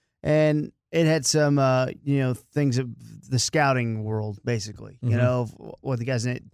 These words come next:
Speaker 1: There's a part of it where it flashes on the board of one of their offices. I think it's Will McClay's office, but I'm not sure. And it's got five questions. It says, "Who is the guy?" Number one. Number two is, "How much football does he know?" Number three, "Can he learn football?"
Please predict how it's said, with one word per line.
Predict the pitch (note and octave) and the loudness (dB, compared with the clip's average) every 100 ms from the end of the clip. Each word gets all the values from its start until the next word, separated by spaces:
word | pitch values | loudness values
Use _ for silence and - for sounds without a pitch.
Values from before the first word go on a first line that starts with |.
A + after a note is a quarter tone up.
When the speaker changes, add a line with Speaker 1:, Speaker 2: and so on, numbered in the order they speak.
| _ _ _ - | _ _ _ -2
Speaker 1:
There's | C3 | 2
a | B2+ | 2
part | - E3+ F3+ | 2 2 4
of | |
it | C#3+ | 2
where | C3+ A#2+ | -2 -4
it | - | -4
flashes | C#3+ D3+ D3+ C#3+ B2+ | -2 0 0 -2 0
on | B2 | 0
the | A#2 | -2
board | A2 C#3+ D3 A#2+ C3+ - _ _ - | -2 -2 -2 -2 -4 -10 _ _ -6
of | A#2+ A#2 | -4 -2
one | C3+ | -2
of | C3+ | 0
their | A#2+ | 0
offices. | B2+ F3+ B2 - A2 | 0 0 -2 -4 -4
I | A#2 | -4
think | A2 G3+ | -4 -4
it's | F#3+ | -4
Will | A#2+ C3 | -2 0
McClay's | A2 A#2+ C3 | 0 -2 -2
office, | D3 D#3 D3+ | -2 -4 -4
but | A#2+ | -4
I'm | |
not | A#2 | -4
sure. | A2 C#3+ D3 _ _ _ _ | -4 -6 -8 _ _ _ _
And | - | -2
it's | C3 | 0
got | D#3 C#3+ | -2 -2
five | D#3+ D#3 - | 2 0 2
questions. | C3+ A2 A2+ G#2+ | 0 -2 -6 -12
It | |
says, | - A#2 | -8 -4
"Who | C#3+ F#3+ | 2 2
is | E3+ | 2
the | D#3+ | 0
guy?" | B2+ G#2 G#2+ - | -2 -4 -10 -6
Number | A#2+ B2 | -2 0
one. | A2 G#2+ - _ - | -2 -6 -14 _ -4
Number | C3+ D#3 | -2 0
two | F3 E3 | 2 2
is, | B2 | 2
"How | D3 | 2
much | F#3 F3+ | 2 0
football | - F3+ C#3 C3+ | -2 -4 -2 -2
does | B2 A#2 G2+ | 0 -4 -4
he | A2+ | -4
know?" | G#2 A2 - _ _ _ _ | -6 -8 -14 _ _ _ _
Number | C#3+ E3+ | 0 0
three, | D#3+ E3 F3+ D3+ B2+ | 0 -2 -2 -2 -4
"Can | - C3 A#2+ | -4 -2 2
he | C3 D3+ | 2 2
learn | F3 G#3+ E3+ | 2 2 0
football?" | C#3+ - - - | -2 -6 -8 -10